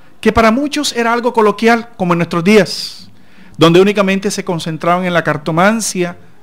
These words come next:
donde únicamente se concretaban a, a manifestar inquietudes frívolas a aquellos seres que Allan Kardec identificó como los espíritus. Después de su observación de su método,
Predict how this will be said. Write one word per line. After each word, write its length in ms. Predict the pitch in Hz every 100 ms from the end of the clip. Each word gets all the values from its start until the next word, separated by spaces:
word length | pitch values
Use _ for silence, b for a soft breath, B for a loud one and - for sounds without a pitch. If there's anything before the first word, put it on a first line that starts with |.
| b b b -
donde 240 | 160 170
únicamente 500 | 185 190 185 185 185
se 320 | 196 185 156 - b -
concretaban 720 | 175 165 156 151 175 180 185
a, 200 | 175 151 -
a 140 | 160
manifestar 840 | 156 156 165 139 - 180 170 139 - - - -
inquietudes 640 | 170 165 170 170 214 208
frívolas 640 | - 214 202 143 127 - - b b b
a 120 | 135
aquellos 420 | 139 165 170 170
seres 420 | 185 170 139 - -
que 140 | 156
Allan 260 | 147 170 165
Kardec 440 | 151 135 151 147
identificó 580 | 185 160 139 135 135 143
como 220 | 156 143
los 100 | 131
espíritus. 800 | 139 - 127 117 113 - - - - b b b b
Después 380 | 131 135 160 170
de 100 | 196
su 120 | 196
observación 720 | 170 170 135 135 156 151 131 - - b b -
de 100 | 135
su 160 | - 127
método, 480 | 143 165 175 180